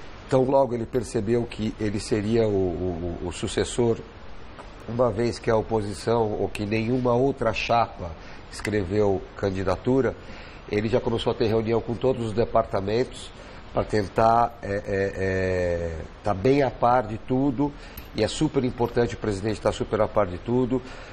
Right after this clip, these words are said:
O que eu disse a ele é, "Fique tranquilo", porque até talvez por um pouco de insegurança minha no início, ou talvez por um estilo meu, eu afunilei tudo, é,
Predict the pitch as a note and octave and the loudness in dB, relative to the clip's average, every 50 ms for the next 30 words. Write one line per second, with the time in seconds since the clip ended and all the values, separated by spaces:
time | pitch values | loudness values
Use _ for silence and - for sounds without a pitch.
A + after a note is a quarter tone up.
0 | - - - - B2+ A#2+ B2 C3+ C3 - - B2 A#2 A#2+ B2+ B2+ B2 A2+ G#2+ G2 | -16 -8 0 2 2 4 4 2 2 2 4 4 4 6 6 4 4 4 2 2
1 | F2+ F2 - - - - - C#3+ C#3 - - D#3 C#3+ D3 B2+ - - C#3+ D3+ D#3 | 0 -2 -8 -12 -10 -6 -4 -4 -4 -2 0 4 4 4 2 2 2 4 6 6
2 | B2+ B2 A2 - - A2+ - - - B2 B2 A#2 A2 - - - - - - - | 6 4 0 -2 -4 -6 -4 0 4 4 4 4 4 0 -6 -14 -16 -16 -16 -16
3 | - - - - - - - - - C3+ C3+ C#3 B2 A2+ B2+ C3+ B2 - - - | -16 -16 -16 -10 -4 -4 -2 2 4 4 4 4 4 4 4 2 2 0 -6 -16
4 | - - - - - - - G#2 A#2 G#2 - - B2+ B2 B2 A2 A#2 A#2+ A2+ - | -16 -16 -16 -18 -16 -10 -6 -6 -6 -4 0 0 0 0 0 -2 -2 -4 -4 -2
5 | - A#2 G2 A2+ A2+ A2 A#2+ B2+ B2+ B2 - A#2 A2 G#2 A2+ A2+ A#2 A2 G2+ G2 | -2 0 0 2 2 4 4 2 2 2 0 -2 -2 -2 0 0 2 2 2 2
6 | G2+ F#2+ F#2+ A2 B2+ C#3 - - - D3+ D#3+ - - - - - - - - - | 0 0 0 2 0 0 0 -2 -6 -6 -6 -8 -12 -14 -14 -14 -14 -14 -14 -14
7 | - - - - - - G2+ A2 G#2 G#2 G2 - G#2+ A2 A#2+ - - - A2 A#2 | -14 -16 -14 -8 -2 0 0 2 0 0 2 2 2 2 2 0 -2 -2 0 0
8 | A2+ G2+ - - - B2+ B2+ B2 A2+ G2+ G#2+ A#2+ C#3 D3 D3+ C#3 - - - - | 0 0 -2 0 2 4 4 4 4 2 4 4 4 4 4 2 -2 -8 -16 -16
9 | - - - - - - - - - - A2+ A#2 B2 A#2 - - D3+ C#3+ B2+ C3+ | -16 -16 -16 -16 -16 -16 -18 -18 -8 0 2 4 4 4 2 0 0 0 2 2
10 | C3+ C#3 D3+ D3+ C#3+ D3 - D#3+ F3 F#3+ F3 A#2+ A#2+ G#2+ F2+ - - - - - | 2 4 4 4 2 2 2 2 4 4 4 2 0 -2 -4 -6 -12 -14 -12 -4
11 | - F2+ G2+ G#2 G2+ G2+ G2 G2 G2 G2 F#2+ F#2 F2+ | 0 4 4 6 6 6 6 4 4 2 2 0 -2